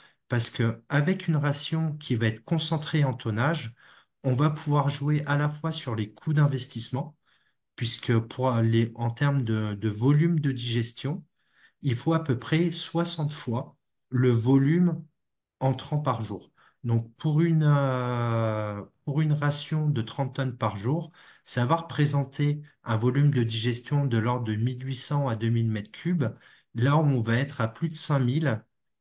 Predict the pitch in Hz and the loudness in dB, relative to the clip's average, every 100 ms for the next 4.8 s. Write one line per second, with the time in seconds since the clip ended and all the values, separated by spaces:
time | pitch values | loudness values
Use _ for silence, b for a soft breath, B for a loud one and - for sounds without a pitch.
0 | _ - 135 127 117 113 - 156 135 127 | _ -2 0 2 0 -2 -2 -2 -4 -6
1 | - 160 151 147 - 151 139 117 117 - | -4 4 4 4 2 0 0 -2 -6 -4
2 | 123 120 113 107 104 101 - B B B | -2 0 -2 -2 -4 -4 -10 B B B
3 | 123 123 - 123 - 110 107 - - 180 | 0 0 0 -2 0 0 -2 -8 0 2
4 | 165 165 175 - 170 165 117 | 4 2 0 -2 0 0 -2